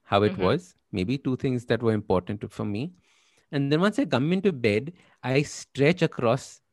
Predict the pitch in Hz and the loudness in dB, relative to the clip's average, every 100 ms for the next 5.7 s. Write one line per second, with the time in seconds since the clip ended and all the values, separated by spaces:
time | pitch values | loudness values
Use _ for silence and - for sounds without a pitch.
0 | _ 117 117 - 110 104 85 80 - _ | _ -6 -6 -6 -8 -6 -6 -8 -10 _
1 | _ _ _ - 110 143 156 - 107 - | _ _ _ -14 -8 -8 -8 -6 -8 -8
2 | _ _ _ - 120 135 127 151 143 117 | _ _ _ -4 -2 -2 -4 -4 -2 -2
3 | 123 127 117 120 107 - 117 117 165 180 | -2 -2 -2 -2 -4 -6 -10 -8 -12 -10
4 | 101 101 110 151 202 202 220 233 226 220 | -10 -8 -12 -12 -12 -10 -8 -6 -6 -6
5 | 214 196 190 185 175 165 165 | -8 -10 -10 -10 -10 -10 -14